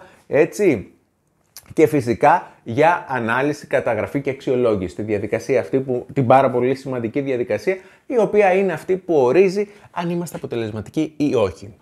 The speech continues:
Ωστόσο, αν και τα εργαλεία είναι τα ίδια, ο τρόπος εφαρμογής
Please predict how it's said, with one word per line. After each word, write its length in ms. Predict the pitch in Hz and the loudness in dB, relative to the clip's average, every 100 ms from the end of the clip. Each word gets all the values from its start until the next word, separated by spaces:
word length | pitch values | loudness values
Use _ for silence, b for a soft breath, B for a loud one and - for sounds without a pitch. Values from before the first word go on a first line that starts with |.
| _ | _
Ωστόσο, 840 | - 165 - 247 254 - 143 104 - | 4 4 6 4 4 2 -2 -2 -4
αν 200 | 190 226 | -4 -4
και 100 | 247 | -2
τα 80 | 226 | 0
εργαλεία 460 | 185 151 175 196 - | 2 2 4 2 2
είναι 240 | 165 160 | -2 -2
τα 220 | - 107 | 2 2
ίδια, 540 | 101 98 98 127 135 - | 2 0 -2 -4 -4 -8
ο 220 | 135 120 | -2 -2
τρόπος 720 | - 143 151 147 147 139 - - | 0 2 4 4 0 -2 -4 -6
εφαρμογής 840 | 139 127 117 110 107 135 143 - | -4 -2 -2 -2 -2 -2 -2 -8